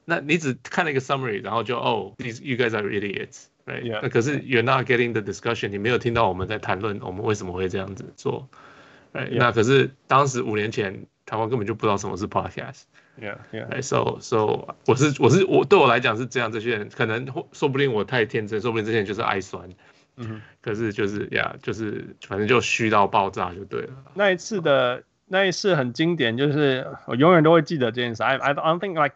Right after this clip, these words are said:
Speaker 2: fifty years from now, I still remember this.就是汪六 <laughs> 年-，年度防守第一队提名，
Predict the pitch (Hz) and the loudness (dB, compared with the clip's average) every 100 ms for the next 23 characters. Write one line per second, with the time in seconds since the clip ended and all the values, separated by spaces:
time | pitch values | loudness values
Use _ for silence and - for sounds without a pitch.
0 | - 196 - 165 156 165 143 123 117 123 | -6 -6 -2 0 0 0 -2 0 2 2
1 | 131 - 143 117 120 104 104 - 135 127 | 0 -2 -4 -4 -6 -8 -8 -4 -2 -2
2 | 123 127 131 127 113 - - 127 - - | 2 2 4 2 0 -2 -12 -10 -10 -4
3 | 160 143 156 - 147 143 151 170 147 135 | 2 2 2 -2 2 2 6 4 4 2
4 | 139 135 110 110 151 139 143 143 127 123 | 2 2 0 -2 2 2 2 2 0 -2
5 | - - 131 131 123 | -6 -4 -2 0 0